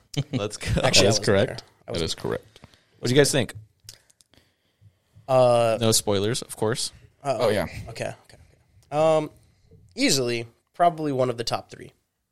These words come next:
Speaker 3: I think it was a top three Spider-Man movie. Not the best, <clears throat> but I mean, from what I've ha-, heard from other people, um, my Spider-Man movies aren't quite the most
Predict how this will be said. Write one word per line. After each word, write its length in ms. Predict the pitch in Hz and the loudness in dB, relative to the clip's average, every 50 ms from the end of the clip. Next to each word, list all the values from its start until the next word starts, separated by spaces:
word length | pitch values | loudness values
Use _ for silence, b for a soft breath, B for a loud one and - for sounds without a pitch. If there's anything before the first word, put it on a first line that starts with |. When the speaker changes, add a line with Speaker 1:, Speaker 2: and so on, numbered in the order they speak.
| _ _ _ _ _ _ _ _ _ _ _ _ _ _ _ _ _ _ _ _ - | _ _ _ _ _ _ _ _ _ _ _ _ _ _ _ _ _ _ _ _ -8
Speaker 3:
I 60 | 135 | -6
think 100 | 151 147 | -4 -4
it 40 | 143 | -4
was 100 | 127 120 | -4 -2
a 40 | |
top 220 | 113 127 120 113 - | 0 0 0 0 -2
three 120 | 117 113 | -6 -10
Spider-Man 380 | 113 - - - - 50 - - - | -8 -8 -8 -8 -10 -10 -14 -16 -16
movie. 200 | - - - - _ _ | -18 -18 -20 -20 _ _
Not 140 | - 151 160 156 | -2 0 0 0
the 60 | 143 | 2
best, 460 | 127 123 110 107 - - - - - _ _ _ _ _ _ _ _ _ _ _ _ _ | 2 2 2 0 -2 -4 -6 -8 -12 _ _ _ _ _ _ _ _ _ _ _ _ _
<clears throat> 560 | _ _ - - - - 185 - 104 - _ | _ _ -20 -16 -12 -12 -12 -12 -14 -10 _
but 100 | - 127 | -4 -4
I 40 | 123 | -2
mean, 300 | 123 120 120 117 117 113 117 _ _ _ _ _ _ _ _ _ | -4 -4 -6 -6 -8 -10 -14 _ _ _ _ _ _ _ _ _
from 180 | - 147 147 | -6 -2 2
what 100 | 143 143 | 4 4
I've 140 | 139 135 123 117 | 4 4 4 2
ha-, 160 | 135 135 - | 0 -2 0
heard 320 | - 143 143 143 135 127 - | 0 2 2 2 2 0 -4
from 160 | - 127 123 | -10 -8 -6
other 220 | 123 127 123 117 | -4 -4 -4 -4
people, 500 | - - 135 131 - 123 117 120 127 - _ _ _ _ _ _ _ _ | -6 -8 -10 -8 -8 -8 -8 -8 -10 -12 _ _ _ _ _ _ _ _
um, 600 | - 135 131 123 120 120 120 120 123 120 123 120 - _ _ _ _ _ _ _ - - - _ _ _ _ _ _ _ _ | -2 0 2 2 2 2 0 -2 -4 -6 -10 -12 -14 _ _ _ _ _ _ _ -20 -20 -20 _ _ _ _ _ _ _ _
my 160 | 131 131 135 | 0 2 4
Spider-Man 440 | 127 - - 139 131 127 123 120 117 | 4 6 6 6 6 6 2 -2 -2
movies 280 | 120 123 117 117 110 113 | -2 -4 -4 -4 -4 -6
aren't 260 | 113 110 98 - - | -6 -6 -8 -14 -14
quite 260 | - 123 104 107 - | -10 -10 -10 -10 -12
the 80 | - 113 | -16 -16
most 460 | - 120 117 113 - - - - | -14 -14 -10 -6 -6 -6 -4 -6